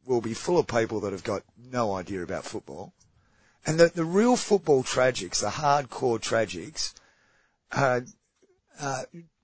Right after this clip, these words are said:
don't really put much store in any of this stuff. I mean, we've got the Classic. It's already started. When, when these things are announced,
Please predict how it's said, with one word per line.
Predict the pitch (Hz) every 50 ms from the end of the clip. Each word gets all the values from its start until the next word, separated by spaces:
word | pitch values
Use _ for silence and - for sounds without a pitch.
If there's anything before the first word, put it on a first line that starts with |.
| _ _ _ _
don't | - 170 170 170 185
really | 180 160 156 151 147
put | - - 170 160
much | 156 143 143 -
store | - - - 151 156 175 190 170
in | 127
any | 117 104 101 92
of | 95 90 87
this | 90 - -
stuff. | - - 101 104 - 185 - - _ _ _ _ _ _ -
I | 151
mean, | 160 151 139 - - - -
we've | - 165 170 -
got | 196 185 -
the | 143 131
Classic. | - - 156 160 165 - - -
It's | 135 143 143 -
already | 170 160 156 135 110
started. | 110 - - 127 127 127 120 95 90 98
When, | 117 135 135 123
when | - 160 165 185
these | 180 180 170 151 -
things | - 160 139 127 135
are | 117 117
announced, | 123 139 135 113 101 - - -